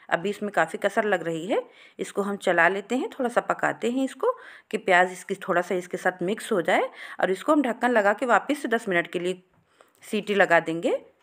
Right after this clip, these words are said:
अभी हमारे मटन में बहुत ज़्यादा कसर है, तो दस मिनट के लिए हमने ढक्कन लगा दिया था।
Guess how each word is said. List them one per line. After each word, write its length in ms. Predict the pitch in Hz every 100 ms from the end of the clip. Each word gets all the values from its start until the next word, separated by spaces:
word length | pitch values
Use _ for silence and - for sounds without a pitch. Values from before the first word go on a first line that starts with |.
| _ -
अभी 220 | 185 247
हमारे 300 | 240 196 190
मटन 220 | 185 185
में 160 | 202 180
बहुत 200 | 185 175
ज़्यादा 240 | 165 175
कसर 280 | 185 190 196
है, 120 | 254
तो 100 | 370
दस 180 | 208 208
मिनट 240 | 180 170 165
के 60 |
लिए 140 | 190 311
हमने 160 | 269
ढक्कन 280 | 196 175 170
लगा 240 | 160 147 151
दिया 180 | 190 220
था। 200 | 453